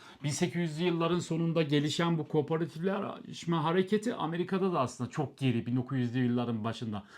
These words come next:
Onlar mesela heyetler gönderiliyorlar Avrupa'ya, nasıl bir model geliştirebiliriz ve sonunda Amerika başarıyor bunu. Ama Türkiye'ye baktığımız zaman işte birinci kalkınma planı, ikinci kalkınma planı özellikle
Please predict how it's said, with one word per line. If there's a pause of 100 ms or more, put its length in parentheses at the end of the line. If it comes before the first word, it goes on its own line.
(200)
Onlar
mesela
heyetler
gönderiliyorlar
Avrupa'ya,
nasıl
bir
model
geliştirebiliriz (280)
ve
sonunda
Amerika
başarıyor
bunu. (280)
Ama
Türkiye'ye
baktığımız
zaman
işte
birinci
kalkınma
planı,
ikinci
kalkınma
planı
özellikle